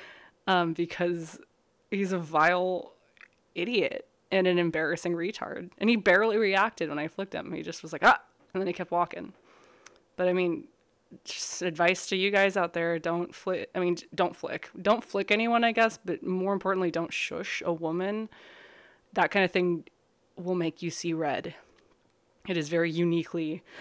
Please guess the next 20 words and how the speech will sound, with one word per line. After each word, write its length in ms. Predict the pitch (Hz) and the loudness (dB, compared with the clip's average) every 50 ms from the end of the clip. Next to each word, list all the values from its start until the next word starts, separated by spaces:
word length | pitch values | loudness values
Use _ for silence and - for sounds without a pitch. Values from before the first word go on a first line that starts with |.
| 214 - | -4 2
I 40 | 240 | 6
mean, 120 | 262 262 | 8 8
when 80 | 262 262 | 8 8
you're 100 | 262 254 | 8 6
having 240 | 220 233 240 262 269 | 6 4 4 4 2
a 40 | 254 | 2
literal 360 | 202 165 160 170 175 170 165 | 2 0 0 0 2 0 0
conversation 720 | - - 165 165 156 165 160 - - 151 151 - 170 175 | 0 -2 -2 -2 -2 -4 -6 -6 -6 -4 -4 -4 -4 -4
with 80 | 175 160 | -4 -4
someone 320 | - - 185 180 185 190 | -4 -4 -4 -2 -2 -2
and 120 | 190 - 185 | -2 -2 -4
they 80 | 175 | -4
shush 320 | 170 - - 208 - - - | -4 -4 -4 -4 -4 -2 -2
you 100 | 196 185 | -2 -2
<laughs> 0 | |
while 160 | 185 - - | -2 0 0
you're 140 | 220 226 - | 2 2 0
talking, 500 | - - - - - - 196 190 190 190 | 0 -4 -6 -10 -8 -6 -4 -4 -4 -4
it's 180 | 180 - - | -6 -6 -6
like, 280 | 180 - - - - | -6 -6 -6 -8 -12